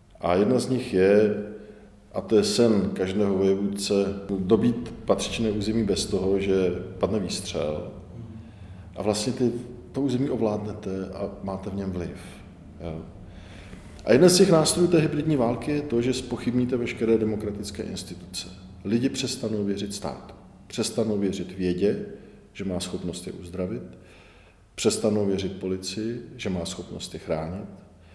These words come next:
Přestane věřit vládě, že to s nimi myslí dobře. A v ten moment ty lidi začnou pochybovat o tom, že ten stát je schopen je ochránit a plnit základní funkce státu.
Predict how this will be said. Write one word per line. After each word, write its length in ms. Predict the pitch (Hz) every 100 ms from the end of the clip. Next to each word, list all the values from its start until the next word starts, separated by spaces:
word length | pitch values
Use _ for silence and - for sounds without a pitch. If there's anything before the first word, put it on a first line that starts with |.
| - - - - - - _ -
Přestane 480 | - 107 - 101 101
věřit 380 | 98 95 92 -
vládě, 500 | 80 82 92 107 123 - - -
že 120 | 98
to 120 | 92
s 120 | -
nimi 160 | 90 87
myslí 320 | 85 - 90
dobře. 300 | 87 80 - - - _ _ _ _ _ _ _ -
A 40 |
v 60 | -
ten 160 | 135
moment 480 | 127 131 131 135 135
ty 60 | 131
lidi 180 | 120 120
začnou 320 | 117 - 123
pochybovat 580 | 120 107 117 113 113 113 - - -
o 80 | 98
tom, 280 | - 107
že 120 | 101 101
ten 200 | 104 101
stát 640 | - - 80 92 - - - - - -
je 60 |
schopen 340 | - 95 98 87
je 80 |
ochránit 580 | 87 - 95 95 110 101
a 80 | - -
plnit 240 | 110 104
základní 440 | 92 87 92 92
funkce 340 | 90 90 90 90
státu. 440 | - 76 - -